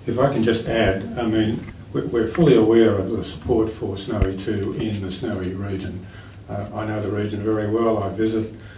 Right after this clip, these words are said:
and everybody sees that this is the opportunity for lots of jobs, lots of, uh, generation of, uh, um, you know,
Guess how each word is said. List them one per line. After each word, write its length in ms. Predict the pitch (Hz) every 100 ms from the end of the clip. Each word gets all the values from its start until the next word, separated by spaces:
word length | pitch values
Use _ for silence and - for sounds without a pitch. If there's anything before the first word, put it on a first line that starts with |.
| - -
and 540 | 110 101 101 98 104 -
everybody 480 | 127 120 110 101 101
sees 420 | - 113 104 98 95
that 180 | 90
this 220 | 113 104 -
is 240 | 95 -
the 260 | 101 98 98 - - - - -
opportunity 640 | 113 110 - 120 113 107
for 240 | 104 - 98
lots 440 | 95 95 107 107
of 140 | 101 -
jobs, 480 | 135 120 107 -
lots 280 | 95 92 -
of, 320 | 95 92 -
uh, 160 | 101 92
generation 840 | 90 110 98 101 104 - 107 95
of, 320 | 92 87 - 104
uh, 160 | 90 - - - - - - - 107
um, 260 | 92 82 78 -
you 60 |
know, 120 | -